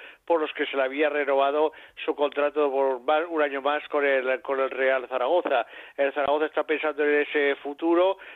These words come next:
todavía con la duda de saber dónde estará. Todos confían en que van a estar en la máxima categoría, pero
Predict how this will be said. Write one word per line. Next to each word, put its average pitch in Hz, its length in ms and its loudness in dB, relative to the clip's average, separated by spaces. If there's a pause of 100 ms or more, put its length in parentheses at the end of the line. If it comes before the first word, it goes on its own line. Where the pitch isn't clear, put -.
(140)
todavía 160 400 4
con 170 160 0
la 165 80 4
duda 165 380 2
de 131 200 -6
saber 147 260 0
dónde 151 280 2
estará. 160 460 2 (400)
Todos 160 280 0
confían 156 580 0
en 123 100 -10
que - 100 -4
van 127 120 2
a 147 60 2
estar 147 180 -2
en 147 80 2
la 143 100 2
máxima 143 320 -2
categoría, 147 560 0 (100)
pero 180 300 2